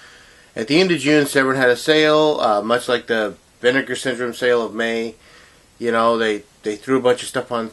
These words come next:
they threw a bunch of stuff on sale, dropped some prices, you know. I like the Severin stuff. I think it's just because some of it's, um, it, it, it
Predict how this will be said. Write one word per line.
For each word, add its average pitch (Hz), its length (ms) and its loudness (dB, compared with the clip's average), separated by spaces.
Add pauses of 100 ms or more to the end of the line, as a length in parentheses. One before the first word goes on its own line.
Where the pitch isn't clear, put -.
(120)
they 107 160 -4
threw 110 220 -6
a - 20 -6
bunch 104 220 -8
of 95 80 -14
stuff - 180 -12
on 135 300 0
sale, 139 480 -2
dropped 104 340 -6
some 92 140 -10
prices, 143 880 2
you 127 80 -4
know. 127 320 -2 (960)
I 190 340 4
like 139 520 2
the 151 100 0
Severin 143 400 2
stuff. 143 360 0
I 135 200 -4
think 139 220 -4
it's 135 100 -8
just 127 180 -8
because 120 500 2
some 127 200 -4
of 120 140 -6
it's, 127 360 -6
um, 117 540 0 (2000)
it, 165 160 0
it, 170 260 -2
it - 200 -4